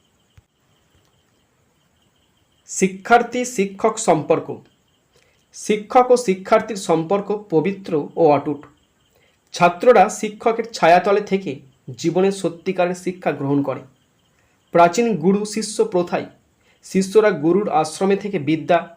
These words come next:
ও জীবন দীক্ষা অর্জন করত। আজকের দিনে স্কুল কলেজে যদিও পরিবেশ বদলেছে, তবুও শিক্ষার্থী শিক্ষকের অন্তরঙ্গ বন্ধন এখনও অটুট।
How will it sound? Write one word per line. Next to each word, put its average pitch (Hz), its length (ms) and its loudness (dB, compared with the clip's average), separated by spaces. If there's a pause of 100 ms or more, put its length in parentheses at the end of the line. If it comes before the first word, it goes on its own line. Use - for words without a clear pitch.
(140)
ও 165 120 -4
জীবন 151 380 -4
দীক্ষা 180 280 -6
অর্জন 143 480 -4
করত। 117 340 -12 (840)
আজকের 165 440 2
দিনে 226 200 0
স্কুল 220 400 -2
কলেজে 185 480 2 (200)
যদিও 170 320 0
পরিবেশ 170 560 -2
বদলেছে, 160 440 -2 (600)
তবুও 196 360 6
শিক্ষার্থী 208 600 -4
শিক্ষকের 190 760 -8 (380)
অন্তরঙ্গ 170 640 0
বন্ধন 151 580 -4
এখনও 131 460 -8 (100)
অটুট। 135 360 -10